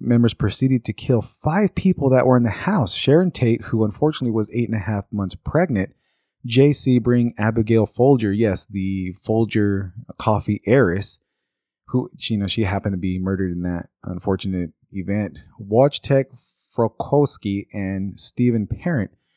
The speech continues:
And one of the family members wrote "pig" on the front door with Tate's blood. It was a brutal, brutal murder that was committed by the Manson family. Charles Manson was not involved in any of the murders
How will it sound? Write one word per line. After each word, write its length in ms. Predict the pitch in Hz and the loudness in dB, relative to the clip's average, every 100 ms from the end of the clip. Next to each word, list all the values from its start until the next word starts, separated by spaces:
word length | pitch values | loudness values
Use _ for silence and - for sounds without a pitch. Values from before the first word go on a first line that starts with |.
| _ _ _ _ | _ _ _ _
And 240 | - 110 110 | -8 -4 2
one 180 | 131 | 4
of 100 | 135 | 4
the 200 | 120 107 | 4 2
family 320 | - 127 160 123 | 0 0 0 0
members 400 | 104 101 98 101 | 0 0 -2 2
wrote 280 | 101 - | 2 2
"pig" 280 | - 147 143 | 2 2 2
on 140 | 104 98 | 0 -4
the 60 | |
front 420 | 90 - 104 98 | -6 -4 -4 -2
door 340 | 95 85 85 95 - | 0 0 0 -4 -10
with 240 | - 92 - | -6 -6 -6
Tate's 340 | - 101 - | -8 -8 -8
blood. 440 | 90 95 151 120 _ _ _ - | -10 -6 -4 -4 _ _ _ -4
It 60 | |
was 160 | 180 151 | -2 -2
a 60 | |
brutal, 720 | 123 120 - 180 240 233 156 131 | -6 -8 -4 2 4 4 2 0
brutal 340 | 175 185 143 | 2 4 4
murder 500 | 131 156 190 214 123 | 2 0 2 4 2
that 120 | 117 | 0
was 100 | 123 | -2
committed 340 | - 156 160 131 | -2 0 0 2
by 140 | 131 | 2
the 80 | 123 | 0
Manson 420 | 123 127 123 107 | 0 0 -2 -6
family. 560 | - 165 156 117 110 110 | -2 -2 0 0 -2 -6
Charles 380 | - - 220 226 | -10 -4 -2 0
Manson 480 | 185 190 208 156 139 | 0 0 0 -2 0
was 220 | 123 107 | 2 2
not 380 | 110 131 170 - | 0 0 0 0
involved 480 | 139 117 123 147 117 | -2 4 8 8 8
in 120 | 110 - | 0 0
any 240 | 117 113 | 0 0
of 60 | 98 | 0
the 60 | |
murders 420 | 98 151 131 85 | 0 0 2 -2